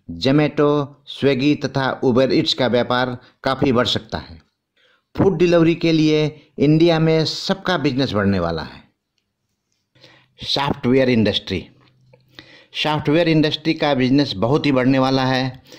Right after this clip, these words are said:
इसमें एप्लीकेशन, ऑनलाइन ब्रांडिंग,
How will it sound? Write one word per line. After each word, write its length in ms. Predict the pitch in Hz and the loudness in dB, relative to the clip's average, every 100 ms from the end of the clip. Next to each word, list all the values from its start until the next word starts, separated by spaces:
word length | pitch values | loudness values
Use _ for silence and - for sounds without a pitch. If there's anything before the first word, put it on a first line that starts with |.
| - - - | -20 -20 -6
इसमें 340 | 131 233 - - | -2 2 2 0
एप्लीकेशन, 840 | 120 120 120 135 131 139 147 139 - - _ - | -2 -2 -2 -2 0 2 2 0 -6 -20 _ -4
ऑनलाइन 480 | 131 139 135 135 127 | 0 2 2 4 4
ब्रांडिंग, 560 | 113 117 123 127 135 | 2 2 2 4 2